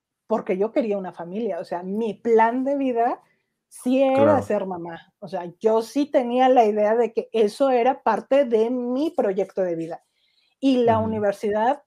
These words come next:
Speaker 1: ya se, eh, el trabajo en la universidad se volvía incompatible con ese
Speaker 2: Mm.
Speaker 1: proyecto de vida. Entonces, yo creo
Speaker 2: Mm.
Speaker 1: que cuando uno habla de éxito, debe de ser congruente con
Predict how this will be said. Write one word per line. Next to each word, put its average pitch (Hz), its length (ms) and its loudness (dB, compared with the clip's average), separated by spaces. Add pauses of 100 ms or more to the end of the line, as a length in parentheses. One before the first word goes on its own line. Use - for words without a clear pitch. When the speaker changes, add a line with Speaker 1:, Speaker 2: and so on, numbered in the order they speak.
(160)
Speaker 1:
ya 208 220 -2
se, 254 400 0
eh, 190 220 -4
el 196 160 -6
trabajo 185 400 -6
en 262 60 -4
la 277 60 -4
universidad 214 600 -6 (120)
se - 200 -4
volvía 202 640 -2
incompatible 185 800 -6
con 190 260 -6 (600)
ese 226 380 4
Speaker 2:
Mm. 202 60 -4
Speaker 1:
proyecto 196 460 -2
de 202 140 -4
vida. 175 320 -6 (540)
Entonces, 240 340 -2
yo 311 160 -2
creo 349 280 -2
Speaker 2:
Mm. 349 40 -16
Speaker 1:
que 339 340 -4 (260)
cuando 240 460 -2
uno 302 320 -2 (160)
habla 311 360 -4
de 254 320 -2
éxito, 311 920 -4
debe 254 440 2
de 254 180 -2
ser 240 380 -2 (120)
congruente 233 760 -4
con 214 360 -6